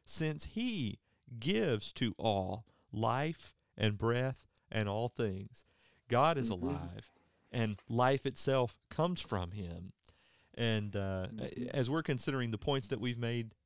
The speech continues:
Speaker 1: so far about the personality of God, he's self-aware, he knows, he, he is loving, he can be, uh, has the capacity of sorrow,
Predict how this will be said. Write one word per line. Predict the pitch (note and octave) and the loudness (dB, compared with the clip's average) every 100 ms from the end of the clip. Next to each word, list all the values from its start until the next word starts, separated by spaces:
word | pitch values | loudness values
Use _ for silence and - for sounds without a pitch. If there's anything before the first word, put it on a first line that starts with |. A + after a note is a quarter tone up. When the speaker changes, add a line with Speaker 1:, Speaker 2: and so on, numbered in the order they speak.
| _ _ _ | _ _ _
Speaker 1:
so | - C3+ | 2 2
far | - - B2+ | 6 6 6
about | G#2 G#2+ - | 4 2 0
the | |
personality | - C3+ A#2 A2+ A#2 A#2+ G#2 | 0 0 2 0 0 0 -2
of | F#2+ | -4
God, | G2 F#2 F#2+ | -4 -6 -4
he's | A2+ | -4
self-aware, | - B2 - G#2 A#2 B2+ G2+ F2+ - - - - | 0 0 0 0 4 4 2 -2 -8 -20 -20 -6
he | C3 | -2
knows, | A#2+ A2+ B2+ B2 G2 - | 0 4 6 6 2 -2
he, | G#2+ G2+ - | -6 -6 -6
he | B2 A#2+ | -2 0
is | A2 G2+ - _ - | 0 -2 -10 _ -2
loving, | A#2 C#3 C#3+ G#2+ F#2 - | 4 8 8 6 -2 -6
he | - A#2+ A#2 A2+ _ _ | -4 -2 0 -2 _ _
can | - A#2+ - - | -2 -2 -2 -2
be, | B2+ | 2
uh, | A#2 A2 | 4 4
has | B2+ C3+ | 6 4
the | A#2+ | 2
capacity | - C#3 C3 - A2 | -2 0 0 0 -2
of | - | -2
sorrow, | - C3 A#2+ G2 F2+ | 2 4 4 2 -2